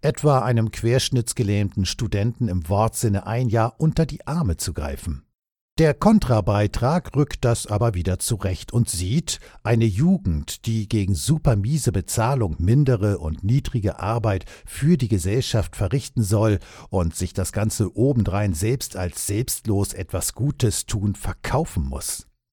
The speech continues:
Wie sehr die verpflichteten Jugendlichen potenziell die Löhne in den sozialen Bereichen bedrohen würden, in denen sie laut Initiatoren eingesetzt werden sollen,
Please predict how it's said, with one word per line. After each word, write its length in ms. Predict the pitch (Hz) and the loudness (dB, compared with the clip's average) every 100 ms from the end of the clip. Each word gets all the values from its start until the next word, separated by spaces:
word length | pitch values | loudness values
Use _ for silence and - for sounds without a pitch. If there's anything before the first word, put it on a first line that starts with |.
| _ _ _ _ _ _ _ _ | _ _ _ _ _ _ _ _
Wie 200 | 131 170 | 2 2
sehr 380 | 113 95 180 214 | 2 4 4 4
die 120 | 127 | 2
verpflichteten 840 | 101 - 92 - 156 156 139 - 104 | 2 0 0 0 0 2 2 2 2
Jugendlichen 840 | 92 156 185 139 113 104 110 87 | 2 2 4 2 0 0 0 0
potenziell 720 | - - 117 90 - 110 147 | 0 0 0 -2 0 0 0
die 120 | 92 | 0
Löhne 420 | 85 87 156 160 92 | -2 2 4 4 2
in 120 | 85 | -2
den 160 | 90 | -2
sozialen 540 | 82 90 - 101 113 113 | -2 -4 -2 -2 0 0
Bereichen 480 | 95 90 107 - 101 | -2 -2 -2 -2 -4
bedrohen 600 | - 95 117 107 82 85 | -4 0 2 2 0 4
würden, 460 | 160 202 139 87 - - - | 6 6 4 0 -2 -12 -4
in 100 | 104 | 0
denen 300 | 104 117 110 | 2 2 2
sie 160 | 92 98 | 0 -2
laut 320 | 95 104 117 | 0 0 0
Initiatoren 840 | 98 98 - 95 82 - 131 101 | -4 -4 -4 -6 -4 -2 0 0
eingesetzt 760 | 82 120 175 120 104 98 - - | 0 0 0 0 -2 -2 -4 -4
werden 240 | 104 90 | -2 -2
sollen, 340 | 95 98 104 | 0 0 2